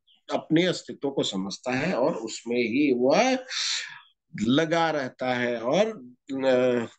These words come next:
कृष्ण भावना भावित, अ, मैं अपनी बात, बात बताऊं कि जब तक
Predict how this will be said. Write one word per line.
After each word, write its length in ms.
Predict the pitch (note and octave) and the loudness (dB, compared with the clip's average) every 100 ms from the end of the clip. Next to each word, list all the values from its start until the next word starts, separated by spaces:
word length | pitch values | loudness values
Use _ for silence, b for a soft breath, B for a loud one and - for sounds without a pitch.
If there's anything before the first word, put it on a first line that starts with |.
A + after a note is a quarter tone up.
| - | -6
कृष्ण 260 | D3+ F3+ | -4 -2
भावना 400 | D#3 C3+ C#3+ D#3 | -2 -2 0 0
भावित, 460 | C#3 C3 C#3 D3+ D3+ _ _ _ C#3+ | 0 -4 -2 -2 -4 _ _ _ -4
अ, 40 | C3 A#2+ A2+ A#2+ A#2 A2 | 0 0 -2 -6 -6 -2
मैं 260 | C3+ E3+ F3 | 2 2 2
अपनी 300 | D#3 E3 E3 | -2 0 0
बात, 220 | C#3+ B2+ | 0 -4
बात 200 | A2+ A#2 | -4 -8
बताऊं 400 | G#2 G#2+ A#2 D#3+ C#4+ _ B B B - _ _ _ _ _ _ _ - | -4 -4 -4 -4 -6 _ B B B -20 _ _ _ _ _ _ _ -6
कि 300 | - C#3 B2+ A#2 | 2 2 4 2
जब 140 | A2+ - | 0 0
तक 160 | - - | -4 -4